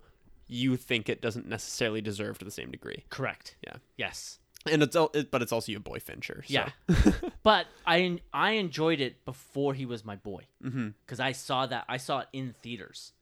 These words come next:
Speaker 2: And so when I saw it in theaters and I left the theater, I'm like, "That was really good. I had a, I had a really good time."
Speaker 1: He's also disowned the movie and said that it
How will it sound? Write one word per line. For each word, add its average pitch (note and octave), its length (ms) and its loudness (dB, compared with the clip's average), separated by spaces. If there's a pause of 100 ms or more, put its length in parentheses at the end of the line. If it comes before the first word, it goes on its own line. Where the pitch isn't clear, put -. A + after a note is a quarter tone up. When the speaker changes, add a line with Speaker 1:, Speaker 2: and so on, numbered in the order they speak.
(680)
Speaker 2:
And G#2 200 -12
so G2+ 500 -8 (640)
when C3 160 -4
I A2 60 -6
saw C#3+ 220 0
it - 20 -2
in B2 100 -10
theaters B2+ 300 -6
and A2 60 -8
I G#2 40 -8
left A2 140 -10
the - 40 -20
theater, B2 120 -4
I'm A2+ 60 -6
like, G2 120 -12
"That G3+ 140 -2
was A3 120 -4
really C3 160 -4
good. C#3 200 -4
I - 80 -2
had C3+ 80 -2
a, G2+ 160 -8 (100)
I - 40 -4
had D#3 100 -2
a - 20 -4
really G#2 200 -8
good G2 120 -14
time." C3+ 220 -10
Speaker 1:
He's D3 140 6
also C3+ 220 4
disowned A2 580 0
the - 140 -12
movie G#2 320 -8
and G#2+ 140 -10
said G#2+ 160 -4
that A2 140 -4
it G#2+ 120 -8